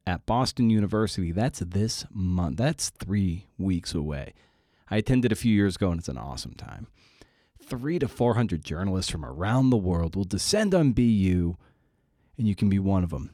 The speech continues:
Visit calm beyond dot B U dot E D U, navigate to the Power of Narrative conference page,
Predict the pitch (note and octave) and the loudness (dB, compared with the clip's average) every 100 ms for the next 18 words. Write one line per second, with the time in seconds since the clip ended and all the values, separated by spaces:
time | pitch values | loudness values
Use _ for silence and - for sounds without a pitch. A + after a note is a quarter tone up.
0 | _ - A2+ G2+ E2 - _ _ _ _ | _ 0 0 2 -2 -8 _ _ _ _
1 | - A#2+ B2+ C3+ D3 D#3 C3+ B2 A#2 G2+ | -2 0 2 2 0 -4 -4 2 4 4
2 | F#2+ F#2 E2+ E2+ G#2 A#2 _ _ _ _ | 4 2 2 0 -2 -8 _ _ _ _
3 | _ G2+ F#2+ A2 A#2 A#2 A2+ A2+ A2 G#2+ | _ 0 0 0 2 4 6 4 4 0
4 | C3 D3+ D#3 G#2+ E2+ F2+ F2 _ _ G#2 | 0 0 2 2 2 0 -6 _ _ 2
5 | A2 A2+ B2 A2+ - F#2+ - G#2+ A2+ B2 | 2 2 0 -2 -2 -4 -2 -2 0 -2
6 | G2 G2 F#2+ G2 A2 - G2 F#2 F2+ F2 | -2 -2 0 0 0 -2 -2 -2 -4 -6
7 | - F2 G#2+ | -6 -4 -6